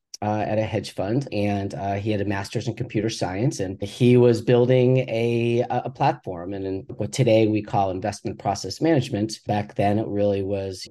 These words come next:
kind of supporting his current boss and how they look at stocks and manage risk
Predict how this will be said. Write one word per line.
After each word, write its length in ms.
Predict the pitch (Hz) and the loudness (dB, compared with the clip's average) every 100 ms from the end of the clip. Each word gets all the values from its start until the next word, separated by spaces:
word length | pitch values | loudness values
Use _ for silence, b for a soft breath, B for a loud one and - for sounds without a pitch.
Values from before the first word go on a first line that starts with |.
| - | -6
kind 180 | 110 | -4
of 140 | 98 - b b | -4 -6 b b
supporting 800 | - - - 135 - 123 113 107 | -8 -4 -2 -4 2 4 4 2
his 160 | 104 107 | 0 -6
current 340 | - 107 95 | -6 -6 -6
boss 380 | - 95 98 127 | -2 0 0 -4
and 180 | 82 78 | -8 -10
how 200 | - 104 | -6 -2
they 140 | 98 | -2
look 280 | 95 95 95 | -2 -4 -6
at 80 | 101 | -10
stocks 460 | - 95 95 98 - | -8 -4 -4 -4 -8
and 120 | 87 | -8
manage 380 | 92 95 90 85 | -6 -6 -8 -8
risk 480 | 85 92 101 - | -6 -4 -6 -8